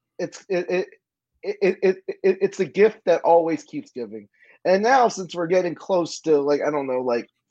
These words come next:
football, I, I mean, like, I think people, especially now, like, I mean, like,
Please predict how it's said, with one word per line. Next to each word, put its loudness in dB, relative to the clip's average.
football, 2
I, 6
I 6
mean, 2
like, 2
I 4
think -4
people, -4
especially -2
now, 0
like, -2
I 0
mean, 0
like, 2